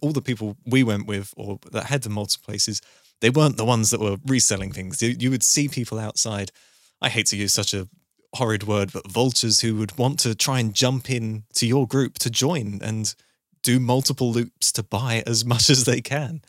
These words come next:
And maybe some of them were telling the truth, like, "Oh, I'd lost my ticket. Can I go in with you?" But there was a,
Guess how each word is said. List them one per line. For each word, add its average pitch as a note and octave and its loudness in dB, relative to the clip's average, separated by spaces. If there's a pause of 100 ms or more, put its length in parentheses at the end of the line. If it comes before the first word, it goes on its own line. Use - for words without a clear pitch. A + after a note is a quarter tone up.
(140)
And G#3+ 0
maybe F#3+ 4
some A#2+ 4
of G#2+ -4
them A2+ 0
were A2+ 0
telling A#2 -4
the A2+ -4
truth, - -4
like, G2+ -4
"Oh, C#3 -2
I'd B2+ -2
lost A#2+ 0
my G#2 -2
ticket. - -4
Can G2+ -8
I G2+ -6
go G#2 -4
in G2+ -2
with G2+ -6
you?" G2+ -2 (440)
But C3 2
there C3 2
was B2 2
a, F#2+ -4